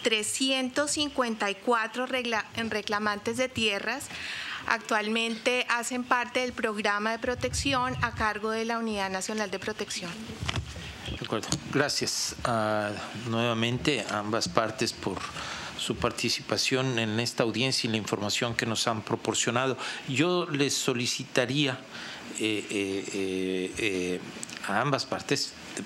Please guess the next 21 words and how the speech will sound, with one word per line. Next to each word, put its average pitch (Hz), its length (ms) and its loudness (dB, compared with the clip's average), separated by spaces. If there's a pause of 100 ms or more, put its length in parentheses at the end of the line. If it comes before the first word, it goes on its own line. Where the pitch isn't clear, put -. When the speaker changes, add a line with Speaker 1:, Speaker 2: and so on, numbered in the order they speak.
(120)
Speaker 2:
pero 98 120 -2
de 95 140 0
manera 98 480 0 (160)
destacada - 560 2
al 113 80 2
Estado, 113 380 2 (340)
que 147 100 4
de 139 140 4
una 170 240 4
manera 151 460 2 (280)
más 131 220 0
sencilla, 123 480 0
simplificada, 104 920 0 (360)
nos, 110 100 -4
para 107 280 2
comprender 117 600 0
mejor 113 400 2
desde 101 280 0
la 98 120 0
comisión, 104 580 0
bueno, 123 160 0